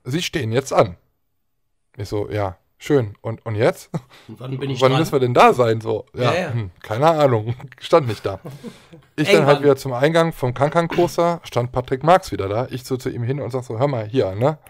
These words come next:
Speaker 1: Was ist denn hier los?“ <laughs>
Speaker 2: Hm, Kollege,
Speaker 1: Also, „Ja, wir haben ja grad noch ein bisschen Probleme. Ähm, ja, hier der Kollege, der hat ein Gerät, dann kann er das nochmal einscannen und dann kann er euch die Uhrzeit sagen.“
Speaker 2: Mhm.
Speaker 1: Elf Uhr,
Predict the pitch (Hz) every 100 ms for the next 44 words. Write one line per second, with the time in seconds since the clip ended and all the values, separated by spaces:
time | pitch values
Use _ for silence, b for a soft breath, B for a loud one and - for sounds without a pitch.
0 | b b b - 135 127 120 117 156 104
1 | - 123 - - 135 127 160 165 165 156
2 | 139 131 131 160 165 143 151 143 147 -
3 | 135 131 139 127 117 131 175 175 175 170
4 | - 135 139 143 139 - - - - 131
5 | 131 113 120 139 127 127 131 156 151 131
6 | 135 131 117 151 156 127 135 131 123 117
7 | - 110 104 156 - 160 156 - 117 113
8 | 135 117 113 - 151 - 147 147 147 143
9 | B B B 107 110 131 123 - 120 95